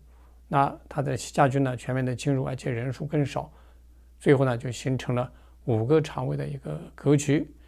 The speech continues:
而习近平呢，他就仿效毛泽东呢，自己呢搞一个党主席出来啊，没有任期限制的党主席啊，就跟毛泽东呢是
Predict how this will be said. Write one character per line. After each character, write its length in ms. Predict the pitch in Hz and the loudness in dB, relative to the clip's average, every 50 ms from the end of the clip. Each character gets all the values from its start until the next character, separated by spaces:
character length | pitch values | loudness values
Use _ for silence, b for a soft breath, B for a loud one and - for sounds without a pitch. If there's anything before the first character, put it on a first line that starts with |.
| b b b b b - | b b b b b 2
而 300 | - 135 139 156 - - b b b b b b b b b - - - | 4 6 6 6 4 0 b b b b b b b b b -20 -20 -20
习 180 | - - - 151 | -14 0 6 6
近 100 | 151 135 | 6 8
平 160 | 113 117 120 | 6 4 4
呢， 160 | 131 127 101 - b b b b b | 4 2 0 -2 b b b b b
他 160 | - - 139 | 2 2 4
就 140 | 127 131 127 | 4 2 0
仿 200 | - - 135 123 | 0 -2 -4 -4
效 160 | - - 139 | -2 0 0
毛 200 | 123 113 120 127 | 0 0 -2 -2
泽 120 | 123 135 123 | -2 0 0
东 140 | 131 131 | 2 2
呢， 160 | 131 123 110 - b b b b b b | 0 0 -2 -6 b b b b b b
自 160 | - - - 143 | -6 -2 0 2
己 120 | 117 113 | 2 2
呢 180 | 107 113 113 110 | 0 0 -2 -2
搞 160 | - 127 135 | -4 -4 -6
一 60 | - - | -4 -6
个 80 | 160 | -6
党 360 | 127 - - - - 131 143 131 | -4 -2 -2 -2 0 -2 -2 -2
主 120 | - 120 | -2 -4
席 200 | 95 - - 117 | -4 -6 -8 -8
出 180 | - - - 156 | -4 0 2 2
来 180 | 127 120 - - - | 2 2 0 -6 -12
啊， 120 | - 131 117 | -10 -8 -6
没 140 | 117 117 | -4 -4
有 140 | 123 127 139 | -4 -4 -4
任 180 | 143 139 127 117 | -2 -2 -4 -4
期 180 | - - - | -4 -6 -6
限 320 | 123 - - - 170 135 113 | -8 -4 -2 0 0 0 -2
制 140 | 113 - 123 | -4 -6 -8
的 120 | 135 135 - b b b b b b b - | -8 -10 -12 b b b b b b b -4
党 240 | - 127 123 143 143 | -2 0 0 2 2
主 100 | 139 120 | 0 0
席 320 | 101 - - - 120 - | -2 -4 -2 -2 -2 -2
啊， 160 | 240 135 120 120 | -2 -4 -4 -4
就 200 | 131 131 139 131 | -4 -2 -2 -2
跟 140 | 123 139 127 | 0 0 -2
毛 180 | 120 120 123 | -2 -4 -6
泽 100 | 123 - - | -8 -10 -6
东 140 | - 139 131 | -2 -2 0
呢 120 | 131 123 | 0 -2
是 220 | 113 - - 131 | -4 -6 -8 -10